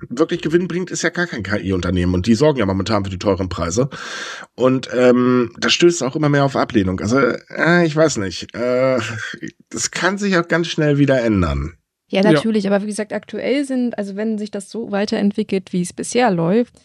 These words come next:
Speaker 1: Mhm.
Speaker 2: es sieht's recht finster für die Zukunft aus. Nachdem, wie gesagt, Grafikkarten dran waren, jetzt sind die ram riegel und als nächstes hat man schon gewarnt, wird,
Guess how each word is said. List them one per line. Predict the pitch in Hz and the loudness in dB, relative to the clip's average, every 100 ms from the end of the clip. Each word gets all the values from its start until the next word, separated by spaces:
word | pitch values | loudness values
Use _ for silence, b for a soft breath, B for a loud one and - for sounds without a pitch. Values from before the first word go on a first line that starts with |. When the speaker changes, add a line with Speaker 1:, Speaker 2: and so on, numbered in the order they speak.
| b | b
Speaker 1:
Mhm. | 120 - - | -2 0 0
Speaker 2:
es | 190 | 2
sieht's | 196 277 - - 269 | 0 0 -2 -2 -2
recht | 294 - - | -2 -4 0
finster | 269 247 - 190 | 4 4 4 0
für | - | -2
die | 180 | -10
Zukunft | 165 180 - 180 - | -8 -8 -2 -2 0
aus. | 180 180 | 0 2
Nachdem, | 185 - 220 | 0 2 4
wie | 220 | 4
gesagt, | 208 190 190 - | 4 2 0 0
Grafikkarten | - 254 277 - 262 254 | -2 -2 -6 -4 -2 0
dran | 247 254 254 247 | 2 4 4 4
waren, | 247 | 6
jetzt | 208 185 | 4 4
sind | 196 196 | 2 0
die | 185 | 0
ram | 196 233 | 0 4
riegel | 247 247 247 247 - | 4 4 4 4 6
und | 214 - | 4 4
als | 196 - | 0 2
nächstes | 208 - 202 | 2 2 2
hat | 196 | 4
man | 190 | 4
schon | 190 190 | 4 4
gewarnt, | 180 175 180 180 - | 4 4 4 4 4
wird, | 180 180 - | 4 4 0